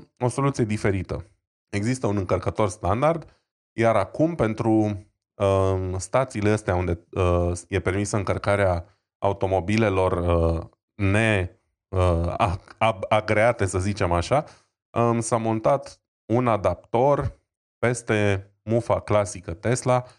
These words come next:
care să fie compatibil cu standardul internațional. Și asta e important, pentru că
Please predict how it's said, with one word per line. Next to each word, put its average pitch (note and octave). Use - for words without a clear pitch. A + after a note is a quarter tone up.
care A2
să G#2+
fie A2
compatibil G2+
cu G2
standardul F#2
internațional. E2+
Și -
asta C#3+
e D#3
important, D3+
pentru G2
că A2